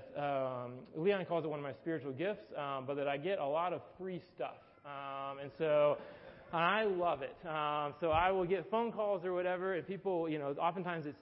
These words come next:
tickets to stuff in Atlanta. And so one of my friends is, uh, ha-, always has access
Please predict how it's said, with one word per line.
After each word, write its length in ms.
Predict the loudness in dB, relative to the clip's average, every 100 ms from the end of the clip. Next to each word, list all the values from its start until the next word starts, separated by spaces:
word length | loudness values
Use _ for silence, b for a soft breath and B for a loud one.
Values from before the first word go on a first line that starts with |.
| -6
tickets 300 | -4 -4 -8
to 80 | -12
stuff 260 | -4 -6 -4
in 80 | -6
Atlanta. 400 | -4 -4 -4 -6 -12 -12
And 300 | -8 -6 -8 -6
so 200 | -4 -2
one 160 | -2
of 60 | -2
my 140 | -4 -4
friends 380 | -4 -4 -4 -4
is, 320 | -2 0 -2 -6 B B
uh, 180 | 0 0
ha-, 160 | 2 0
always 220 | 2 2
has 160 | 0 0
access 400 | 0 -2 -4